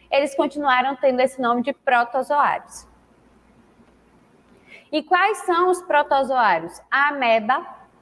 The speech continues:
o paramécio e também esse daqui, que é o protozoário causador da malária, tá? Então, protozoários tem esse nome porque eles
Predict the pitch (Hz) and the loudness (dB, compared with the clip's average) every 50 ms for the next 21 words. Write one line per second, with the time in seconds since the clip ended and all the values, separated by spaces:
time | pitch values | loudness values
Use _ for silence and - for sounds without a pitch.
0 | _ _ _ _ _ _ _ _ _ _ _ _ _ _ _ _ - - 269 285 | _ _ _ _ _ _ _ _ _ _ _ _ _ _ _ _ -2 0 2 4
1 | 294 294 302 294 - - - 294 262 233 226 220 226 247 269 277 254 240 240 233 | 4 2 0 -2 -6 -4 0 0 2 2 2 2 0 0 0 0 0 2 4 2
2 | 240 240 240 - - 294 294 330 349 - _ _ _ _ _ _ _ - 294 339 | 2 0 -6 -6 -6 -4 -4 -4 -6 -8 _ _ _ _ _ _ _ -2 0 2
3 | 349 349 370 330 320 294 269 269 269 269 277 294 330 349 349 - - 269 302 339 | 2 2 2 0 0 0 0 0 2 2 0 0 -4 -6 -4 0 0 2 2 0
4 | 339 349 - 302 294 285 - - - 285 285 285 277 262 - - 247 233 233 233 | -2 -2 0 0 0 0 0 -6 -6 -4 -2 -2 -4 -4 -2 0 0 0 0 0
5 | - 247 254 269 262 285 269 269 269 269 240 233 233 240 240 254 - - 262 240 | 0 0 0 0 0 -2 -4 -2 0 2 2 2 2 0 -2 -6 -6 -2 0 0
6 | 240 254 240 - 240 220 208 196 220 233 240 240 226 220 220 233 226 220 220 226 | 0 0 0 0 -2 -2 0 0 0 0 0 0 0 0 0 -2 -2 -2 -2 0
7 | 247 269 285 262 214 202 196 202 214 226 233 233 208 190 185 175 160 160 156 - | 0 0 0 2 2 2 2 4 4 2 2 2 0 -2 -2 -2 -4 -4 -6 -10
8 | _ _ _ _ _ _ _ - 202 185 196 214 - - - - - _ _ - | _ _ _ _ _ _ _ -6 -2 -2 -2 -2 -4 -10 -18 -20 -20 _ _ -10
9 | 220 220 214 - 247 214 208 208 - - - _ - 254 262 277 302 320 - 330 | -10 -6 -2 2 2 2 2 0 -4 -12 -14 _ 0 2 2 2 2 2 0 -2
10 | 302 311 285 294 277 233 220 214 220 247 285 - - - _ _ _ _ _ _ | -4 -2 0 2 2 4 2 2 0 -2 -6 -12 -14 -20 _ _ _ _ _ _
11 | - 269 262 262 262 269 262 - 311 285 269 269 277 277 302 - - 330 330 330 | -2 0 0 0 0 -2 -2 -4 -2 0 2 2 2 0 -2 -4 -2 -4 -4 -2
12 | _ - 294 277 269 269 - - - 269 285 285 320 294 269 | _ 2 4 4 4 2 0 0 2 2 4 4 2 -2 -2